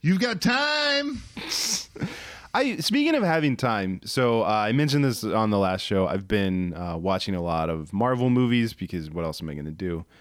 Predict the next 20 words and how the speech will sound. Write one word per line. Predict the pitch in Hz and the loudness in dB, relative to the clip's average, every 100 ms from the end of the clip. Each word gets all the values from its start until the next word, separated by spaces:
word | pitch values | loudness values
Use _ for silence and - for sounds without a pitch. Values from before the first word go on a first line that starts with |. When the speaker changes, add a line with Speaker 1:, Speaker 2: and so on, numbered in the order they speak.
| _ _ - | _ _ -10
Speaker 2:
Uh, | 98 92 90 82 65 | -4 0 0 -2 -8
Speaker 1:
Mm-hmm. | - - - | -14 -6 0
Speaker 2:
I | |
had | 269 311 | 2 2
a | 247 | 0
question, | 202 190 135 | -2 0 0
and | 107 127 | 2 2
I, | 131 | 2
w-, | 131 113 | 2 2
I | |
was | 131 120 | 0 0
curious. | - 147 139 120 | -2 0 2 0
This, | 123 120 - | -2 -6 -6
I, | 131 147 170 | -8 -4 0
had | 185 | 2
never | 202 262 269 | 2 2 2
occurred | - 147 120 | 0 0 2
to | 113 | 2
me | 107 | 2
before, | 98 - 92 87 87 | 0 -2 -2 0 -2